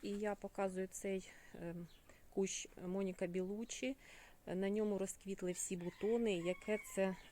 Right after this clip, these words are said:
чудове видовище. Погляньте.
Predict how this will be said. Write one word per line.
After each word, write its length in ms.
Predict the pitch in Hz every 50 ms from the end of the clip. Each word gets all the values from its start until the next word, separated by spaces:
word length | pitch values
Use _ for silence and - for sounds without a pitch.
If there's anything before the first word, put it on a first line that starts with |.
| - - - - - -
чудове 760 | - - 185 175 180 170 175 202 214 226 220 208 196 196 190 - -
видовище. 760 | 190 180 180 175 170 170 180 175 170 170 170 - - - - -
Погляньте. 560 | - - 175 185 175 175 170 175 175 - -